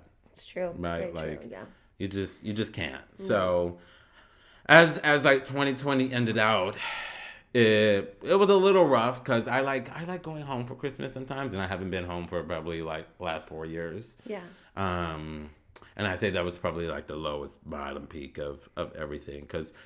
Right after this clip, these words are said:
Speaker 2: you go on this really high thrill ride from out throughout the year, and then if you've ever been to Berlin, the weather is not cute in the wintertime. You know
Speaker 1: No,
Speaker 2: what
Speaker 1: it's
Speaker 2: I mean?
Speaker 1: depressing as fuck.
Speaker 2: So,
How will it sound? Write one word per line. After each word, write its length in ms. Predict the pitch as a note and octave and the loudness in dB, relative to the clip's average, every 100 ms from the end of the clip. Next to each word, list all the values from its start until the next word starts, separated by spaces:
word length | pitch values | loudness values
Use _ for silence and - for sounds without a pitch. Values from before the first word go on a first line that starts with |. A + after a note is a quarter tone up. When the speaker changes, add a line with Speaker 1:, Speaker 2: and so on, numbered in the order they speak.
| - | -2
Speaker 2:
you 80 | C#3+ | 4
go 80 | |
on 100 | D#3+ | 4
this 160 | D3+ A#2+ | 4 2
really 220 | B2 B2+ | 0 0
high 360 | A#2+ A#2 G#2+ G#2 | -2 -2 0 0
thrill 360 | - G#2 A2+ A#2+ | -2 -2 0 0
ride 320 | F2+ F2 F2 | 0 -2 -4
from 240 | - F2+ | -8 -8
out 180 | F2 D#2+ | -6 -6
throughout 260 | F#2 D#2+ D#2+ | -4 -6 -6
the 80 | |
year, 520 | E2+ F#2+ F#2+ F2 F#2+ G#2 - _ _ | -6 -4 -2 -2 -4 -6 -20 _ _
and 160 | F2+ | -8
then 600 | F2+ F2 E2+ E2 D#2+ E2 E2 _ _ | -6 -8 -8 -8 -10 -12 -14 _ _
if 140 | - - | -16 -8
you've 140 | F2 | -4
ever 120 | F#2+ | -4
been 180 | F#2 F#2 | -4 -6
to 80 | F2+ | -6
Berlin, 400 | D#2+ E2 F2+ E2+ | -8 -6 -6 -6
the 80 | D#2+ | -6
weather 340 | E2 E2+ D#2+ | -6 -6 -8
is 340 | D#2 D2 D2 - _ _ _ - _ _ _ _ _ | -10 -10 -14 -18 _ _ _ -20 _ _ _ _ _
not 380 | D#2+ D2+ C#2+ F#3+ | -16 -12 -10 -10
cute 260 | E2 D#2 D2 | -8 -8 -10
in 120 | D2+ | -14
the 60 | C2+ | -14
wintertime. 640 | C#2+ C2+ - C2+ C2 C#2 | -14 -16 -16 -16 -16 -16
You 60 | C#3+ | -12
know 80 | - | -6
Speaker 1:
No, 80 | |
Speaker 2:
what 80 | F3+ E3+ | -6 -6
Speaker 1:
it's 100 | D3 | -8
Speaker 2:
I 20 | |
mean? 80 | D#3 | -12
Speaker 1:
depressing 320 | D#3 F3 F3+ | -12 -14 -16
as 120 | - | -18
fuck. 680 | - - F3+ F3+ - - - _ - | -20 -20 -12 -10 -10 -12 -20 _ -20
Speaker 2:
So, 520 | - B2+ G#2 F#2 F2+ | -2 2 4 2 -2